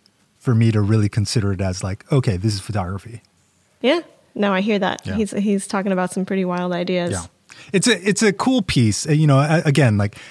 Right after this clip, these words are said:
Speaker 1: there was no impetus that I could tell for him to write the piece. It's more of a thought piece, and maybe it's something, you know, we're all sitting around,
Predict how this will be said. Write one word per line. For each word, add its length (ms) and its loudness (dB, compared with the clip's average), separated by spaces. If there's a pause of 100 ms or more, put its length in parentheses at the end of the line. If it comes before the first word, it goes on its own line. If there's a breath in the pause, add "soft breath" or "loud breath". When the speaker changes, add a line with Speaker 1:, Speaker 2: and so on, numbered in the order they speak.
(120)
Speaker 1:
there 100 4
was 140 2
no 160 4
impetus 440 2
that 100 2
I 80 4
could 160 0
tell 140 0
for 120 -4
him 140 6
to 100 0
write 220 -2
the 80 -2
piece. 400 -2
It's 260 0
more 120 4
of 80 2
a 60 2
thought 280 0
piece, 260 2
and 100 2
maybe 200 2
it's 120 -2
something, 320 2
you 100 0
know, 180 0 (280 loud breath)
we're 120 0
all 80 2
sitting 380 2
around, 500 2